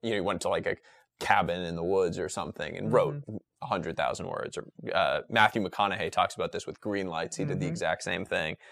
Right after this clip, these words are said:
Speaker 1: So it, it's Parkinson's law for sure. Like, the work expands to fill the time allotted for its completion.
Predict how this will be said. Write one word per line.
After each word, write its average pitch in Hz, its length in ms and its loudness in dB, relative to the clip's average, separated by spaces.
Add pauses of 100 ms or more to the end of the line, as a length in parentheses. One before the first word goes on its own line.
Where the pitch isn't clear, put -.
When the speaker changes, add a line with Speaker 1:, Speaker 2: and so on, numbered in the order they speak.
(180)
Speaker 1:
So 110 320 10
it, 180 120 10
it's 147 340 6
Parkinson's 110 560 6
law 92 240 6
for - 160 -2
sure. - 400 -2
Like, - 180 -6
the 82 180 0
work 104 360 2
expands 98 560 -4
to 98 100 -2
fill 104 240 4
the 101 100 -4
time 98 400 -4
allotted 92 440 2
for 95 140 0
its 90 140 -4
completion. 92 640 -4